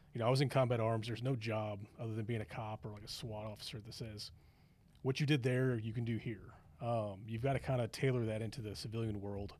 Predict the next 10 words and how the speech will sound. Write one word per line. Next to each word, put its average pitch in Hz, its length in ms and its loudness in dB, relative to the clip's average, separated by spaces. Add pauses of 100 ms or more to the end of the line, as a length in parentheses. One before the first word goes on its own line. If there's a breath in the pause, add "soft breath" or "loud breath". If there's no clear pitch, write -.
(720 soft breath)
And 117 280 2
some 143 180 2
employers 139 460 4
are, 139 220 2 (200)
are 127 60 -4
scared 139 240 0
to 170 60 0
hire 123 200 0
you. - 540 -12
Um, 104 400 -2